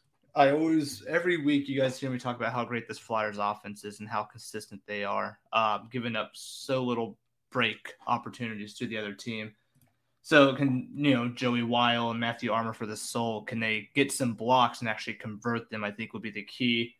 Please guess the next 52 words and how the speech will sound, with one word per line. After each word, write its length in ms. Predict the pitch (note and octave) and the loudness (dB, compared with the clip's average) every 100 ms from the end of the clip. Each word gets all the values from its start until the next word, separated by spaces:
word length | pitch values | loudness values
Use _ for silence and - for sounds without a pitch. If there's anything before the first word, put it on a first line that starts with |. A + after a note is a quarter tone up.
| _ _ _ _ _ _ | _ _ _ _ _ _
One 200 | D3 A3 | 8 8
and 60 | |
a 80 | D#3+ | 10
half 160 | D#3+ D3 | 6 4
is 140 | A#2+ | -4
too 160 | - A#2 | -2 -2
small, 500 | - G#2+ G2+ G2 - | -2 -2 -2 -4 -6
I 140 | - A2 | 0 0
think. 460 | - G#2 G#2 G2+ - _ _ _ - | 0 -4 -4 -6 -18 _ _ _ 0
I 100 | C3+ | 2
think 200 | C3 B2 | 2 0
the 80 | A#2+ | -4
Flyers 560 | - A2+ A#2 A#2 A2+ | -2 0 2 2 -2
end 140 | A2+ A2 | -6 -6
a 40 | |
quarter 400 | - A#2 G#2+ G#2+ | -6 -6 -4 2
offense, 720 | A2 A#2 - A2+ A2+ A2+ - - _ _ _ - | 2 2 0 -4 -2 -6 -10 -14 _ _ _ 0
um, 480 | A#2 A2 G#2 G2+ - _ - | 2 4 2 -2 -10 _ -2
and 380 | B2 A#2 A2+ | 0 0 -2
their 100 | A2 | -4
slow 380 | A2 - A#2+ A2+ | -6 -6 -4 -4
pace 400 | G#2+ C3 A2+ G#2 | -6 -4 -2 -2
can, 300 | - A#2 G#2+ | -6 -8 -8
you 140 | G#2 A2+ | -6 -4
know, 220 | G2+ G2+ - _ _ _ _ _ _ _ _ - | -4 -6 -12 _ _ _ _ _ _ _ _ 2
keep 340 | D#3 D3 - | 4 4 2
Seoul 360 | - D3 C3+ B2+ | 0 4 6 4
kind 180 | C3 | 2
of 200 | B2 A#2 | 0 -2
bored 440 | - B2 A#2 A2 G2+ | 0 2 2 0 -2
and 440 | - G#2+ G#2 G#2 - | -4 -4 -4 -8 -4
they 160 | A2+ | -2
could 140 | A#2 A#2 | -2 -6
pull 180 | - A2 | -6 -4
away 220 | G#2+ G#2 | -2 -4
from 200 | G#2 G#2 | -6 -8
them. 300 | G#2 G#2 - - | -6 -6 -8 4
Um, 340 | B2 A#2 G#2+ - | 6 8 4 2
I'm 160 | C#3+ | 2
taking 280 | C#3 D#3 D3 | 2 0 0
Carolina 460 | C#3 B2 A2+ A2+ A2 | 2 2 2 0 0
minus 380 | A2 G#2 - | -2 -2 -6
one 140 | G#2+ G#2 | -4 -4
and 80 | G2 | -4
a 40 | |
half. 320 | G2 G2+ G2 | -4 -6 -2
That 220 | B2+ C3 | -2 -2
money 300 | A#2+ B2 F3 | 0 2 2
line 300 | E3+ C3+ A2+ G2+ | 2 2 0 -2
bet, 220 | G#2+ G#2 | -4 -4
though, 160 | G#2+ G#2 | -8 -6
dude, 320 | G2+ G#2+ G#2 | -4 -4 -4